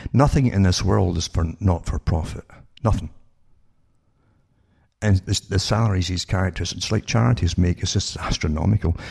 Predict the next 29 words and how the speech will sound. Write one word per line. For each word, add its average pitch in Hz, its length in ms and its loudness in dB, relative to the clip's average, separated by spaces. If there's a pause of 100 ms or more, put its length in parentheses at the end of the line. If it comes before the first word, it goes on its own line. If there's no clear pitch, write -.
(160)
because 101 260 -2 (100)
legally 95 460 0 (260)
you 107 100 0
can, 92 220 2
you - 80 -8
can 92 260 0 (100)
award 98 260 0
yourself 85 400 -2
any 98 420 2
salary 90 400 0
you 82 160 -2
want, 90 440 0 (1300)
uh, 87 160 -10
and 92 100 -4
you're, 85 220 -4
and 92 80 -2
you're 80 80 -4
put - 200 -2
down 87 220 -2
as 82 100 -4
a 90 40 -6
non-profit 82 720 -2
organization, 85 800 -4 (360)
but 90 100 0
you 85 100 0
pay - 160 0
your 85 120 2
members, 92 460 2
right? 123 160 0